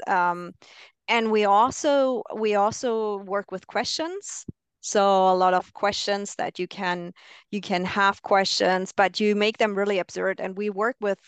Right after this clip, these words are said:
prompts like Pablo Neruda's Book of Questions, um, where you have really good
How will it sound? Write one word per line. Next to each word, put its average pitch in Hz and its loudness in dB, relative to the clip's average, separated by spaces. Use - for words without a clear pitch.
prompts 202 2
like 185 -4
Pablo 196 -2
Neruda's 185 -4
Book - -10
of - -10
Questions, - -10
um, 185 2
where 190 0
you 196 0
have 190 0
really 214 -2
good 202 -2